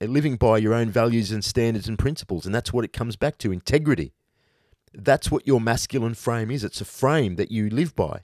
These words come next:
that supports everything else. It, it's something that you're guided by in life. But I s-, I rarely see men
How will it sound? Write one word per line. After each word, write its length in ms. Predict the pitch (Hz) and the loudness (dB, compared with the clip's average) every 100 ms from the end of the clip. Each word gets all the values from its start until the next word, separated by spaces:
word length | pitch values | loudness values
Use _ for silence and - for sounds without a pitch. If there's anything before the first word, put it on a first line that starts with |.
| _ _ _ _ - | _ _ _ _ -6
that 140 | 139 | -4
supports 480 | - - 147 143 - | -2 2 4 4 4
everything 380 | 127 123 123 135 | 2 0 -2 -2
else. 300 | 123 - - - - | -2 -4 -10 -10 -6
It, 140 | 113 | -6
it's 200 | - 113 | -4 -4
something 320 | - 147 139 131 | -2 -2 -2 -4
that 120 | 131 | 0
you're 160 | 127 110 | 2 4
guided 420 | 117 123 120 92 | 6 6 6 2
by 220 | 104 101 | 2 2
in 60 | 92 | 2
life. 480 | 95 90 73 - _ _ _ _ _ _ _ _ _ - | 0 0 -4 -18 _ _ _ _ _ _ _ _ _ 0
But 100 | 120 | 2
I 80 | |
s-, 240 | 117 - - | 2 -2 -2
I 100 | 120 | 0
rarely 500 | 110 110 147 175 139 | 0 4 6 6 4
see 300 | 107 - 104 | 2 0 0
men 500 | 101 123 160 104 98 | 2 4 4 4 -2